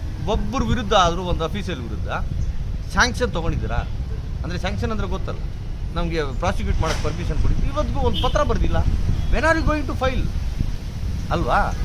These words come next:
ಆ ಕಂಪ್ಲೇಂಟ್ ಕೊಟ್ಟವ್ರು ಏನಾಗ್ಬಿಡ್ಬೇಕು? ಈಗ ಅವರು ಯಾವುದೋ ಒಂದು ಹೈಕೋರ್ಟ್ಗೆ ಹೋಗ್ತಾರೆ, ದೊಡ್ಡ ದೊಡ್ಡ ಲಾಯರ್ ಚಾಲೆಂಜ್ ಮಾಡ್ತಾರೆ, ಸೀನಿಯರ್ ಅಡ್ವೊಕೇಟ್ ಬೇಕೇ ಬೇಕ್ರಿ. ಹೈಕೋರ್ಟ್ಗೆ ಹೋಗಿ ಸೀನಿಯರ್ ಕೌನ್ಸಿಲ್ ಬೇಕೇ ಬೇಕು. ಸರ್, ನೀವು ಒಂದು ಹತ್ತು ಕೋಟಿ ತಿಂದಿರಾ,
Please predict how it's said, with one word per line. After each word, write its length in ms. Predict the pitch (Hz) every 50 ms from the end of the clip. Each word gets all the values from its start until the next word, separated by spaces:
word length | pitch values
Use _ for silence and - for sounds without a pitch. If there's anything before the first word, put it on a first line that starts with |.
| - - - - - - - - -
ಆ 40 | 226 -
ಕಂಪ್ಲೇಂಟ್ 360 | - - 247 294 302 302 285
ಕೊಟ್ಟವ್ರು 300 | 285 285 - 294 294 285
ಏನಾಗ್ಬಿಡ್ಬೇಕು? 800 | 285 285 269 233 - - - - - - - - - - - - - - - - - - - - - - - - - - - - - - - 277
ಈಗ 80 | 277
ಅವರು 360 | 277 269 277 277 285 285 277 277
ಯಾವುದೋ 220 | 262 262 269 285
ಒಂದು 160 | 277 277 269
ಹೈಕೋರ್ಟ್ಗೆ 360 | 269 269 - - 269 - -
ಹೋಗ್ತಾರೆ, 340 | 269 - - 262 262 269 254
ದೊಡ್ಡ 140 | - 247 -
ದೊಡ್ಡ 160 | - - -
ಲಾಯರ್ 500 | 240 247 254 254 254 - - - - -
ಚಾಲೆಂಜ್ 280 | - 208 240 240 226 214
ಮಾಡ್ತಾರೆ, 500 | 190 175 160 - - - - - - -
ಸೀನಿಯರ್ 240 | - - 285 269 -
ಅಡ್ವೊಕೇಟ್ 340 | 220 - 247 240 - 233
ಬೇಕೇ 260 | 190 190 247 - - 277
ಬೇಕ್ರಿ. 500 | 220 208 - - - - 147 147 151 147 - - - - - - - - - -
ಹೈಕೋರ್ಟ್ಗೆ 340 | 165 - - 233 214 196 190
ಹೋಗಿ 320 | 196 190 185 190 190 -
ಸೀನಿಯರ್ 300 | - 196 170 160 180 185
ಕೌನ್ಸಿಲ್ 320 | - 196 185 - - - -
ಬೇಕೇ 380 | - - 175 180 190 - -
ಬೇಕು. 480 | - - - - - - - - - - - - - - -
ಸರ್, 140 | 254 262
ನೀವು 220 | 240 226 233 220 220
ಒಂದು 200 | 214 208 214 214
ಹತ್ತು 180 | 214 220 -
ಕೋಟಿ 180 | 262 262 240 254
ತಿಂದಿರಾ, 480 | - - 196 185 180 165 - - -